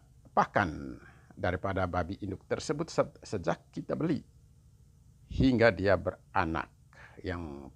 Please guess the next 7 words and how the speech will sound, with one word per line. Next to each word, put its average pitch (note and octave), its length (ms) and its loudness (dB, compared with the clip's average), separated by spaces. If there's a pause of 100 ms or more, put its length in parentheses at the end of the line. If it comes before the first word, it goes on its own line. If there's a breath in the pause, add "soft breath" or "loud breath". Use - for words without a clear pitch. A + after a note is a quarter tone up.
(180)
untuk - 240 -8
pertama F#2 400 -4
kalinya C3 560 0
sampai E2+ 400 -4
dengan E3+ 320 2 (800 soft breath)
selesainya, G#2 800 0 (880)
eh, E2+ 480 0